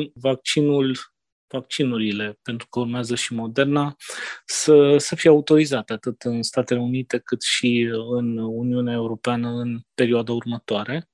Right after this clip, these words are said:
Mai ales că, vedeți, avem deja argumente științifice puternice pentru categoria de vârstă doisprezece șaisprezece ani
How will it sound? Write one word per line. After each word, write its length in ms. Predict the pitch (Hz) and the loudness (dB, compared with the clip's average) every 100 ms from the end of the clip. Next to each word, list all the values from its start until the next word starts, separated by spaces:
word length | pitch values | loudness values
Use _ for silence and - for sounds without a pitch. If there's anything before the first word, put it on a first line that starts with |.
| _ | _
Mai 280 | 156 165 196 | 2 4 6
ales 240 | 175 196 | 4 4
că, 360 | - 196 190 175 160 151 165 | 2 2 2 0 -4 -6 -8
vedeți, 560 | 147 165 170 165 - 139 131 127 123 127 | 0 2 2 0 2 4 6 4 2 -4
avem 380 | 131 131 165 165 147 131 | -6 2 4 4 2 0
deja 560 | 120 135 - 143 143 139 117 - - - 135 127 | 2 2 4 2 2 -2 -6 -20 -20 -14 -8 -4
argumente 540 | 127 127 135 143 139 | -2 0 2 2 2
științifice 580 | 135 - 135 131 127 143 | 0 -2 -6 -6 -2 -2
puternice 880 | - - - 147 147 135 143 135 139 - - - _ | 0 -2 2 2 2 0 0 0 -4 -10 -12 -16 _
pentru 420 | 143 139 135 135 | 0 2 6 6
categoria 600 | 120 135 - 123 131 139 | 6 2 4 4 6 4
de 120 | 123 | 2
vârstă 400 | 123 135 135 - | 0 0 0 -2
doisprezece 1000 | 127 127 127 - 123 117 120 - - 120 117 | 0 2 2 2 -4 -4 -4 -4 0 0 0
șaisprezece 920 | - - 127 - 113 107 107 - - - | -2 0 0 -2 -8 -10 -8 -6 -6 -8
ani 180 | 143 | -14